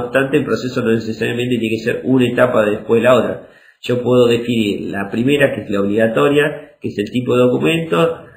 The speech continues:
puedo saltar directamente a detalles, puedo asignar categoría temática y después en última instancia el flujo.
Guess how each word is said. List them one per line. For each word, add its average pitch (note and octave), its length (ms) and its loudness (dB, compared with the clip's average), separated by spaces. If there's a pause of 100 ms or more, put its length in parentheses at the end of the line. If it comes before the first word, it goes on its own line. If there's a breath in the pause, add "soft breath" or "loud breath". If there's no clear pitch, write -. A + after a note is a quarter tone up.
(380 loud breath)
puedo A#2 240 6
saltar A#2 420 2
directamente A#2+ 580 0
a G#2+ 80 2
detalles, D#3 920 0 (520)
puedo B2+ 200 4
asignar B2 340 0
categoría A#2 460 2
temática E3+ 420 0
y A#2 60 4
después A2 320 0
en A2 80 0
última A#2+ 320 0
instancia C3 420 0
el B2 60 0
flujo. - 640 -6